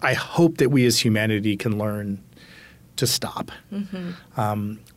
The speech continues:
Speaker 1: the other thing that you said is, is really looking around and seeing people,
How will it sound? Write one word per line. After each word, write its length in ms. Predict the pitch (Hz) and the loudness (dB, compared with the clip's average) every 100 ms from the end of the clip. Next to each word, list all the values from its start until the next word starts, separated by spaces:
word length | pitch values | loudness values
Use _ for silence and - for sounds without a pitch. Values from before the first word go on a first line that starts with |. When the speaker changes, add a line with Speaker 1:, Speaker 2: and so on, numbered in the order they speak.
| - | 0
Speaker 1:
the 80 | 151 | 4
other 160 | 160 | 4
thing 180 | 135 151 123 | 4 4 4
that 40 | |
you 80 | 123 | 2
said 260 | - 117 | 2 2
is, 220 | 113 110 - | 4 2 2
is 240 | 135 110 | 0 2
really 160 | 135 120 | 4 6
looking 300 | 120 123 117 | 4 2 2
around 300 | 110 110 113 | 2 2 2
and 100 | 113 | 0
seeing 260 | 127 117 | 2 2
people, 540 | 113 110 113 107 104 | 2 0 2 0 -2